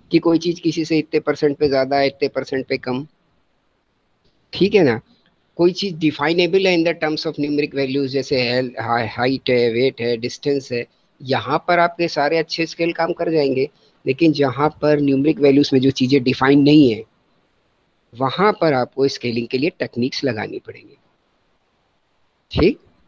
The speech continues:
इतनी सी बात है, सिर्फ छोटी सी, कि जहाँ पर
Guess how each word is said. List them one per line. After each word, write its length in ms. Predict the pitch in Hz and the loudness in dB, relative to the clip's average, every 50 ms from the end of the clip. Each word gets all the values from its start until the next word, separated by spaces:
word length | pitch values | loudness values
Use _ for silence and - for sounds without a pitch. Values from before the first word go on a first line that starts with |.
| _ _ _ _ _ _ _ _ - - | _ _ _ _ _ _ _ _ -4 -4
इतनी 300 | 185 185 - - 220 180 | -4 -4 -4 -4 -4 -4
सी 180 | - - 107 | -4 -8 -12
बात 220 | 104 - - - - | -12 -12 -14 -14 -16
है, 80 | 113 98 | -14 -10
सिर्फ 280 | - - 160 165 165 - | -4 -2 -2 -2 -2 -2
छोटी 300 | - 135 123 - 107 95 | -4 -4 -4 -6 -6 -12
सी, 220 | - - - - - - - _ _ _ - - | -12 -16 -20 -20 -20 -20 -20 _ _ _ -10 -8
कि 80 | 123 | -4
जहाँ 440 | 127 139 135 131 131 147 165 185 190 | 0 2 2 2 4 2 2 2 2
पर 520 | 185 - 175 170 170 170 170 170 175 - | 2 4 4 4 6 4 4 2 0 -4